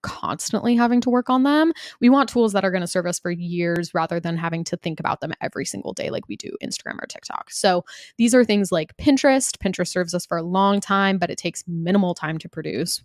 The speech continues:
which is why it's one of my favorites. We have a Pinterest freebie. We'll link it for you guys below. We also have a Pinterest course. It's one of our best sellers. Um, I love Pinterest because it doesn't take a lot of time and it serves us for a very, very long time.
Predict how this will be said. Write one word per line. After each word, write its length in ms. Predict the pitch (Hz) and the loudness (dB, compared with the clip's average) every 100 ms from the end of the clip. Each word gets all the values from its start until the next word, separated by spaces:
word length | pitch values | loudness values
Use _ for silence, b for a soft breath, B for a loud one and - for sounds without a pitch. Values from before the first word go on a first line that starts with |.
| - | -8
which 140 | 165 | -8
is 120 | 151 | -8
why 140 | 156 196 | -6 -6
it's 180 | - - | -8 -10
one 300 | 214 180 180 | -6 -2 -2
of 120 | 160 | -2
my 120 | 165 | -4
favorites. 540 | 165 165 165 165 - - | -4 -4 -4 -4 -4 2
We 40 | 240 | 4
have 60 | |
a 80 | 226 | 6
Pinterest 400 | 220 185 185 175 | 4 2 0 0
freebie. 340 | 196 196 208 208 | 0 2 2 2
We'll 140 | 180 | 2
link 160 | 165 170 | 0 -4
it 80 | |
for 80 | 175 | -4
you 80 | 170 | -2
guys 220 | 165 165 | 0 -2
below. 280 | - 165 160 | -2 -2 0
We 100 | 160 | 0
also 200 | 151 - | -2 -2
have 80 | 147 | -4
a 60 | |
Pinterest 340 | 151 156 - 170 | -4 -6 -6 -4
course. 380 | - 202 190 180 | 2 2 2 -6
It's 120 | 170 | -8
one 120 | 165 | -6
of 80 | 160 | -2
our 100 | 160 | -2
best 220 | 156 - | -2 -4
sellers. 540 | - 190 190 185 190 B B B B | 0 2 4 2 0 B B B B
Um, 500 | 202 190 175 156 156 - | 4 4 2 -2 -4 4
I 140 | 202 | 6
love 220 | 202 180 175 | 6 4 2
Pinterest 380 | 185 185 185 - | 0 2 0 0
because 200 | 180 170 | -4 -2
it 100 | 160 | -2
doesn't 220 | 175 160 | -2 -4
take 120 | 170 | -4
a 60 | 165 | -2
lot 160 | 165 | -2
of 40 | 165 | -4
time 360 | - 165 180 - | -4 -2 -2 -2
and 320 | 190 - - | -4 -4 -6
it 100 | - | -8
serves 280 | - - - | -6 -8 -8
us 120 | - | -10
for 220 | - 190 - | -6 -4 -2
a 80 | |
very, 480 | 185 170 - - - - | -4 -6 -6 -6 -8 -12
very 200 | - - | -12 -12
long 200 | - - | -14 -12
time. 160 | - | -12